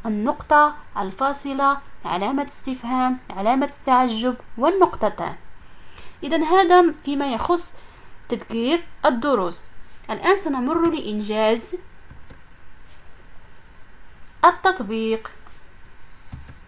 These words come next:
إذن تأخذون أعزائي الدفتر وتكتبون تاريخ اليوم، التطبيقات الكتابية،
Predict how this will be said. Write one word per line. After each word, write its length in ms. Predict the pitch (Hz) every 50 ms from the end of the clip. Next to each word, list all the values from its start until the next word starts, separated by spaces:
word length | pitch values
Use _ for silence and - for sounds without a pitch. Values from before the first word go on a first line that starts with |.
| - - - - - - - - - - - - - - - - - - - - - - - - - - - - -
إذن 220 | 262 240 262 262 254
تأخذون 500 | - - - - 269 240 311 453 587 494 - -
أعزائي 760 | 269 233 262 285 220 202 - 226 226 - - 202 - -
الدفتر 520 | 220 - - - 330 359 - - 349 359 370 - - - - -
وتكتبون 500 | - - 226 - - - 233 220 277 403 539 539 - -
تاريخ 420 | 311 277 254 240 247 247 - -
اليوم، 400 | 233 220 226 226 240 247 277 330 359 - - - - -
التطبيقات 680 | - - - 208 - 214 214 233 - - 370 392 381 349
الكتابية، 800 | 349 - 320 294 - 320 294 277 254 269 277 294 285 285 294